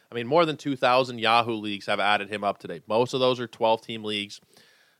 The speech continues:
Now, there's gonna be some tens and some fifteens and whatnot, but most of them are twelve-team leagues. I don't think he's gonna cut it there. I really don't. Third base is nice. Third base eligibility is nice because the position just sucks.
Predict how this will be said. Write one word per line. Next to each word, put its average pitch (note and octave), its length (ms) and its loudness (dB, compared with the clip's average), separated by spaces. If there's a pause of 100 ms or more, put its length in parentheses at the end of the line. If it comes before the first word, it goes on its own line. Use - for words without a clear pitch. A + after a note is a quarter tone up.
(220)
Now, D3+ 120 -6
there's D#3+ 300 2
gonna A#2+ 120 -2
be A2+ 80 -2
some A2+ 180 -4
tens B2+ 360 2
and A2+ 80 -12
some G#2+ 140 -10
fifteens A#2+ 500 -6
and A#2 100 -14
whatnot, A#2 400 0
but A2+ 140 -2
most C3 260 -2
of C#3+ 60 -14
them C3+ 100 -4
are B2 60 -2
twelve-team A2+ 500 -2
leagues. G#2+ 320 -6
I G#2+ 120 -4
don't A2 300 -2
think G#2+ 140 -6
he's G#2+ 160 -10
gonna G2+ 140 -8
cut F2+ 240 -6
it - 80 -12
there. F2 160 -6
I F2 40 -4
really G#2+ 300 -2
don't. G2 400 -4
Third C#3 180 0
base B2+ 260 -2
is A#2+ 100 -10
nice. A#2 280 -2
Third A#2+ 280 -4
base A2+ 260 -2
eligibility G#2 540 -2
is F#2+ 100 -10
nice F#2+ 160 -6
because F#2 300 -12
the - 60 -20
position F#2+ 440 -10
just - 260 -14
sucks. - 420 0